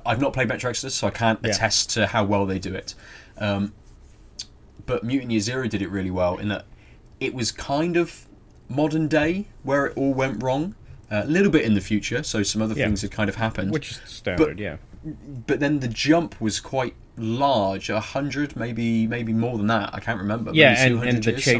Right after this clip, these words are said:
Speaker 1: something
Speaker 2: is
Speaker 1: like that.
Speaker 2: quite significant.
Speaker 1: Yes, so there's a significant change. You're not, uh, Vault Dweller running around. You know, you've, you've, you've come straight out of the vault when it's kind of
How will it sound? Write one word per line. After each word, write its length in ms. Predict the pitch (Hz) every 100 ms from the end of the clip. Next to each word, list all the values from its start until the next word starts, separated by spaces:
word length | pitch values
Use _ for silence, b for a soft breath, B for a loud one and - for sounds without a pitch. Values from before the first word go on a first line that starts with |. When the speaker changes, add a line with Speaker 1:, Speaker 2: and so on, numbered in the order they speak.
| 107
Speaker 1:
something 60 | 95
Speaker 2:
is 60 |
Speaker 1:
like 80 | -
that. 60 | -
Speaker 2:
quite 180 | 95 87
significant. 640 | 90 95 82 - - 127
Speaker 1:
Yes, 240 | 123 -
so 120 | -
there's 180 | 120 110
a 40 | 110
significant 840 | - 120 113 123 135 - 110 110
change. 300 | - 110 95
You're 280 | 117 139 139
not, 460 | 135 123 - - - b b b b b
uh, 180 | 107 104 113
Vault 340 | 101 131 131
Dweller 400 | 117 104 104 107
running 380 | 110 110 113 107
around. 760 | 104 107 101 98 95 92 90 -
You 80 | 107
know, 60 | 95
you've, 220 | 101 107
you've, 240 | - 110 -
you've 140 | 110
come 160 | 120 107
straight 220 | - 107
out 140 | 101 101
of 40 |
the 60 | 101
vault 220 | 107 107
when 200 | 101 98
it's 140 | 98
kind 200 | - 107
of 80 | 101